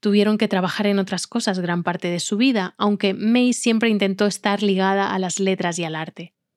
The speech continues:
Mary también enseñó, pero admitía que no elegía ningún trabajo que le resultase demasiado interesante.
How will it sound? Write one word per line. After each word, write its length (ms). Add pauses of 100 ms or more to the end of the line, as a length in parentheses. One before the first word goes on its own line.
Mary 260
también 420
enseñó, 640
pero 240
admitía 880
que 140
no 240
elegía 640
ningún 480
trabajo 760
que 120
le 120
resultase 720
demasiado 680
interesante. 1000